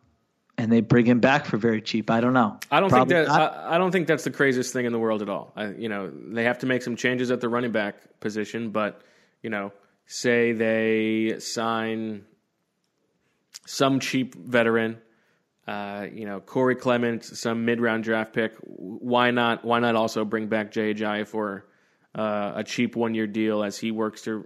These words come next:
Speaker 2: to rebuild his value, and, you know, you have, you have some kind of, uh, proven running back on the roster. I don't know. It's, it's
Speaker 1: What do
Speaker 2: not
Speaker 1: you think
Speaker 2: insane.
Speaker 1: about,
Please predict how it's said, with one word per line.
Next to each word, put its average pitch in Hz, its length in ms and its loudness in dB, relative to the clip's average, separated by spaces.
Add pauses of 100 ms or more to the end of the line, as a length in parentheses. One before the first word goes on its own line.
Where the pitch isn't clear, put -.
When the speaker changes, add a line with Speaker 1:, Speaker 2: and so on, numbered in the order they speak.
Speaker 2:
to 110 120 -8
rebuild 110 360 -2
his 104 160 -6
value, 104 440 -6
and, 101 280 -14
you 101 160 -10
know, 95 60 -12
you 98 140 -8
have, 101 280 -8
you 107 120 -6
have 101 120 -6
some 104 200 -10
kind 101 260 -6
of, 95 220 -12 (920)
uh, 95 340 -10 (960)
proven 110 320 0
running 101 240 -4
back 92 260 -8
on 90 60 -6
the 90 60 -12
roster. 85 440 -14
I 98 100 -8
don't 90 120 -12
know. - 120 -20 (140)
It's, - 280 -14
it's 123 140 -6
Speaker 1:
What 185 80 6
do 220 60 6
Speaker 2:
not - 80 4
Speaker 1:
you 240 60 4
think 226 100 6
Speaker 2:
insane. 233 80 8
Speaker 1:
about, - 120 -4